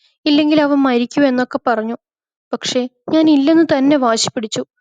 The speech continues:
ഏട്ടൻ എന്നോട് പറഞ്ഞ കാര്യങ്ങളൊക്കെ പറഞ്ഞതും അവൻ എന്നോട് ദേഷ്യപ്പെട്ടു പോയി.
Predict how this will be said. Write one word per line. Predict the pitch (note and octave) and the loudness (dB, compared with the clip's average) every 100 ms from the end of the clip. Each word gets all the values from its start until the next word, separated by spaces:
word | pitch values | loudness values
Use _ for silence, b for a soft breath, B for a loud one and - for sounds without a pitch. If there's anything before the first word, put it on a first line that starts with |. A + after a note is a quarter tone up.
| _ _ _ | _ _ _
ഏട്ടൻ | A3+ A3+ A#3+ | -6 -4 -2
എന്നോട് | A#3+ A#3 B3 | -2 0 0
പറഞ്ഞ | A#3+ A3 A#3+ | 0 0 -2
കാര്യങ്ങളൊക്കെ | A#3+ A3+ A3+ A#3 A#3+ - B3 | 0 0 0 0 0 -2 -4
പറഞ്ഞതും | A3+ A3 A#3+ A#3+ - - | -4 0 0 -2 -6 -4
അവൻ | B3 | 0
എന്നോട് | B3 A#3+ A#3 | 2 0 0
ദേഷ്യപ്പെട്ടു | A3 A3 - A#3 A#3 A#3 | -2 -2 -2 -4 -4 -4
പോയി. | G#3 A3+ | -4 -6